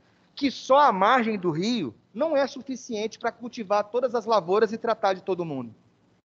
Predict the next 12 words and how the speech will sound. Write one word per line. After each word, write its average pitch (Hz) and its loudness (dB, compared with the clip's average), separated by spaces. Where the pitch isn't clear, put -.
Então 226 0
começa 214 0
a - -8
existir 185 -8
a 196 0
necessidade 180 -2
de 175 -8
se 214 -4
ampliar 220 2
as 170 -6
áreas 170 0
irrigadas, 143 -4